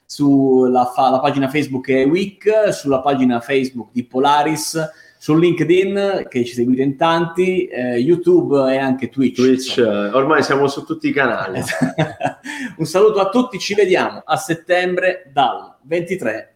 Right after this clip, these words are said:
Speaker 1: al ventisei. Mi raccomando, bisogna iscriversi qui perché sennò i posti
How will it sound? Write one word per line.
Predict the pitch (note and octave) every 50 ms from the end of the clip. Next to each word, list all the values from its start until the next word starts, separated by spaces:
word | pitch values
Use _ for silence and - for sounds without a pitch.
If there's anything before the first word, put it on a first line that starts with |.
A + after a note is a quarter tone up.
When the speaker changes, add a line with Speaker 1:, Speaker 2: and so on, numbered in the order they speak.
| _ -
Speaker 1:
al | - B2 A#2+ A#2+ B2 B2 B2 B2 - -
ventisei. | B2+ C#3 C#3 C3+ C3 C3+ B2 B2+ - A2 F#2+ - G2+ - -
Mi | - E3
raccomando, | E3+ E3+ E3 - C3 B2+ B2 A#2 A2 A2 A2+ A2+ A#2+ - - -
bisogna | - C#3+ C3 C#3+ C3+ C#3
iscriversi | C3+ C3+ - D3 C3+ C3 C3 C3 - C3+
qui | - - A#2+ A2+
perché | A2 A2 - -
sennò | G#2+ - B2+ B2+
i | B2+ C3
posti | C3 C3+ A#2+ A#2+ A#2+ - - A2 G#2 G2+